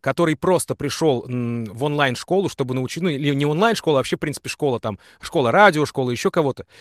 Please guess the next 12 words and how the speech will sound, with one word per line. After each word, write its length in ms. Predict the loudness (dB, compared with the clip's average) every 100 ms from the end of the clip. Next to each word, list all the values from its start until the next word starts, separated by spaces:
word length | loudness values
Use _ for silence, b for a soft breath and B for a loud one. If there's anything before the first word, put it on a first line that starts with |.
| b
Пришел, 480 | -4 0 6 6 6 b b -4
а, 180 | -2 0 -4 -16 _ -4
вот 160 | 0
пришел, 320 | 2 4 4
«Научите 460 | 4 2 2 0 0
меня». 240 | -4 -6 -2
Он 180 | 0
пришел, 400 | 0 0 2 2 0 -8
и 80 |
только 420 | 6 6 8 4 2 _ _ -6
единицы 680 | 0 4 4 4 2 0 2
оттуда 640 | 2 2 2 2 4 0